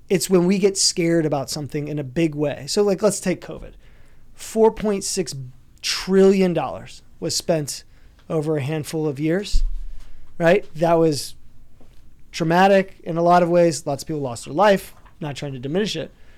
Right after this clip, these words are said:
right? If you look at the war on terror, eight trillion dollars were spent in the aftermath of nine eleven on the war on terror. Again, a lot of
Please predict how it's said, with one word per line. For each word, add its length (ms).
right? 320
If 120
you 80
look 140
at 80
the 80
war 200
on 160
terror, 320
eight 220
trillion 580
dollars 400
were 80
spent 280
in 140
the 120
aftermath 720
of 240
nine 220
eleven 460
on 100
the 60
war 220
on 120
terror. 300
Again, 260
a 40
lot 180
of 160